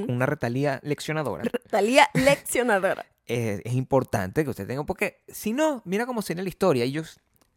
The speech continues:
Speaker 2: aquí está definido. Muchas cosas. Gracias, Carlos, por darnos la oportunidad.
Speaker 1: Ah, por supuesto, de, de contar todas estas historias.
Speaker 2: De ilustrar a nuestra audiencia, pues, porque la,
Speaker 1: Ajá.
Speaker 2: la audiencia no, no,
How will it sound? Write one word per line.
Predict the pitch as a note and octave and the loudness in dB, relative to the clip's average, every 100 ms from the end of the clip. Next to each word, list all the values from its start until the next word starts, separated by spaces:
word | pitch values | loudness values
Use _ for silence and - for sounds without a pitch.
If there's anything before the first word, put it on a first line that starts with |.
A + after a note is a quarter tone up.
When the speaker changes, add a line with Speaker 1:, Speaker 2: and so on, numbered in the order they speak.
| _ | _
Speaker 2:
aquí | - | -20
está | - G2+ G#2+ | -12 -10 -8
definido. | C#3+ A2+ G2+ C3+ - | -10 -10 -10 -10 -2
Muchas | D#3 G3+ A#3+ | 0 2 4
cosas. | A3+ G3+ D3 | 4 4 4
Gracias, | F3+ - | 2 2
Carlos, | - G#3+ E3+ | 2 2 2
por | - B2+ | 0 0
darnos | B2+ E3 E3 | 0 -2 -4
la | C#3 | -6
oportunidad. | - A#2 - A#2 A2+ | -8 -6 -4 -2 -2
Speaker 1:
Ah, | E3+ | -4
por | G3+ | -6
supuesto, | - F3 F3+ B3 - | -6 -6 -6 -4 0
de, | F#3+ F3+ - | 2 0 -2
de | G3 F#3 | -2 0
contar | F#3+ F#3 G#3+ - | -2 2 2 2
todas | C4 C4 | -2 -2
estas | B3+ B3 | -4 -4
historias. | G3 G3+ F3 F3 _ _ _ _ C3 | -4 -4 -6 -10 _ _ _ _ -4
Speaker 2:
De | C#3 A#2 | -2 0
ilustrar | A2+ G2+ - G#2+ B2 | -2 -6 -4 -4 -2
a | |
nuestra | G3 F#3+ | -4 -4
audiencia, | G#2+ A2 - - | -4 -4 -4 -6
pues, | - - | -6 -10
porque | - A#2 - - | -12 -12 -12 -10
la, | F3+ B2+ | -2 0
Speaker 1:
Ajá. | D3+ | 2
Speaker 2:
la | D#3+ | 4
audiencia | D#3 F3 F3 A#3 | 4 4 2 0
no, | G#3 G3 G3+ G3+ F3 | 2 4 4 2 0
no, | F#3 G3 G3 G3 F#3 | 2 2 0 -2 -4